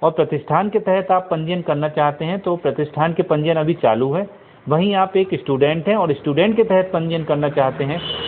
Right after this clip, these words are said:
तो आपको पच्चीस जून दो हज़ार तेईस तक का इंतज़ार करना पड़ेगा। पच्चीस जून दो हज़ार तेईस से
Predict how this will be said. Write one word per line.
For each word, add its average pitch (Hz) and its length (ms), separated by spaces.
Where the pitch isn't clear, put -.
तो 175 60
आपको 175 360
पच्चीस 180 320
जून 180 180
दो 156 160
हज़ार 165 240
तेईस 151 240
तक 156 180
का 175 80
इंतज़ार 120 380
करना 151 280
पड़ेगा। 165 400
पच्चीस 185 320
जून 185 200
दो 160 160
हज़ार 160 200
तेईस 143 400
से 214 180